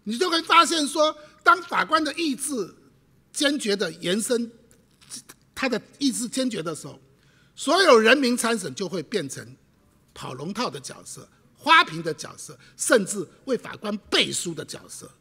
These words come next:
因为大家都会觉得说，“哎，你是法官啊，你讲的就是对的。”因为大家专-，专业的，法官很专业，我们同意。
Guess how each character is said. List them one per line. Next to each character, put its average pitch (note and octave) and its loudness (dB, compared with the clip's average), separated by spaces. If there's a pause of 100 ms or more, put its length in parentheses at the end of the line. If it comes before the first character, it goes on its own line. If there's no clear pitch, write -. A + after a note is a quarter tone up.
(960)
因 A#3 0
为 G#3+ 6 (280)
大 - 8
家 B3 4
都 B3 6
会 B3 10
觉 F#3 2
得 G3+ 2
说 - -8
，“哎， G#3+ 0
你 D3+ -8
是 B3+ -10
法 - -8
官 F#3 -4 (460)
啊， C#3+ -12
你 C#3 0
讲 C#3 -2
的 D#3 -6
就 E3 -8
是 D#3 -12
对 - -6
的。” - -20 (600)
因 E4+ -6
为 F#4 -2
大 E4+ 6
家 D4+ 2 (600)
专-， D4 2 (140)
专 F#4 6
业 F4 6
的， G3 -2
法 G3 0
官 D4 6
很 D3 0
专 A3 0
业， A#3 0
我 A2+ -6
们 C#3+ -10
同 C3+ -10
意。 D3+ -12